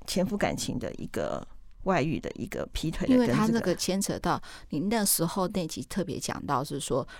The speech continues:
Speaker 2: 人与人的关系本来就很复杂，不管是闺蜜啊，
Speaker 1: 对。
Speaker 2: 比如说是夫妻啊，
Speaker 1: 对。
Speaker 2: 同事啊，母子啊，老板都会，比如说儿子明明没有吃，你叫他只能吃三块饼干，其他偷偷吃了两块，<laughs> 变成五块饼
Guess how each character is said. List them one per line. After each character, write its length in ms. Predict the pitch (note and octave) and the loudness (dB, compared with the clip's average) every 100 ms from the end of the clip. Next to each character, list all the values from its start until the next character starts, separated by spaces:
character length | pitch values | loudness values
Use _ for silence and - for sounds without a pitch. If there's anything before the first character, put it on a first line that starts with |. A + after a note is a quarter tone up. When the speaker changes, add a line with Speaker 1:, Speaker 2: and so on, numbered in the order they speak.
| - | 2
Speaker 2:
人 200 | E3+ A#3+ | 6 6
与 80 | G3 | 6
人 100 | D3+ | 2
的 100 | D3+ | 0
关 220 | - D#3+ | 2 2
系 140 | - E3+ | 2 0
本 180 | D#3 | -2
来 100 | - | -4
就 200 | E3 F#3+ | 0 2
很 120 | F3+ - | 2 0
复 260 | - D3 | -2 -2
杂， 280 | - D2+ D#2 - - - | 2 2 2 -2 -14 -4
不 100 | A3 | 0
管 180 | G#3 - | 2 0
是 160 | - F3+ | -2 0
闺 300 | E3+ E3 E3 | 2 2 2
蜜 360 | E3+ E3 D3 | -2 -2 -4
啊， 200 | C3+ C3+ - - | -2 -4 -6 -12
Speaker 1:
对。 180 | - C4+ B3 | 0 4 6
Speaker 2:
比 140 | G3 | 4
如 40 | F3 | 4
说 200 | F#3+ F#3 | 4 4
是 120 | F#3 | 2
夫 240 | - F3+ | -2 -2
妻 300 | F#3 - F3+ | 0 2 2
啊， 160 | E3 D#3 - | 2 0 2
Speaker 1:
对。 120 | D#4+ | 4
Speaker 2:
同 120 | C#4 | 6
事 220 | F3 - F#3+ | 4 4 4
啊， 120 | D#3+ | 4
母 220 | E3+ D#3 | 4 0
子 220 | F3+ - B2+ | 0 -2 0
啊， 100 | D3+ | 2
老 160 | E3 | 4
板 160 | G3 - | 4 2
都 180 | D#3 F3+ | 4 4
会， 160 | G#3 F#3 | 4 2
比 140 | - | 2
如 120 | D3+ | -2
说 200 | F3+ G3+ G3 - - - | 2 2 2 -6 -14 -2
儿 160 | D3+ | 0
子 160 | D#3+ D#3+ | 0 0
明 160 | D#3+ | 0
明 240 | F3 D#3+ F3 - - | 2 0 -2 -8 -2
没 120 | E3+ | 6
有 140 | F#3 - | 6 8
吃， 360 | - E3 D#3+ E3+ - - - | 6 6 2 0 -12 -16 -6
你 100 | - | 2
叫 140 | F#3+ | 4
他 60 | G3+ | 4
只 140 | - | 4
能 100 | A#2+ | 2
吃 160 | - D#3+ | 2 0
三 160 | D#3+ | 0
块 160 | D3 D3 | 2 0
饼 160 | - - | -2 -2
干， 260 | - A#2 D3+ - - - - | 2 2 0 -10 -20 -20 -6
其 160 | - D3+ | 0 6
他 160 | F#3 | 6
偷 160 | D#3+ E3 | 8 6
偷 160 | - D#3 | 8 8
吃 180 | - | 8
了 80 | D3+ | 8
两 220 | - - - | 8 4 6
块， 240 | - E3+ | 6 6
<laughs> 40 | - | 6
变 140 | G3+ | 6
成 160 | - D3+ | 8 6
五 60 | C3+ | 8
块 180 | - | 8
饼 180 | E3+ - | 8 6